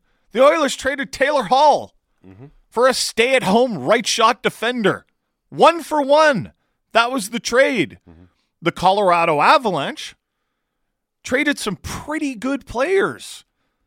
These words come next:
Speaker 1: Guys like Matt Duchene. Do the Canucks have anything right now that's worth what Matt Duchene was worth at that point? I don't know if they do.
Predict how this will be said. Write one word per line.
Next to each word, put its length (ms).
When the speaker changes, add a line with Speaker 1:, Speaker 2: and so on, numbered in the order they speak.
Speaker 1:
Guys 240
like 200
Matt 360
Duchene. 640
Do 80
the 100
Canucks 300
have 200
anything 720
right 320
now 460
that's 280
worth 520
what 260
Matt 320
Duchene 540
was 160
worth 380
at 200
that 320
point? 320
I 220
don't 260
know 160
if 160
they 180
do. 360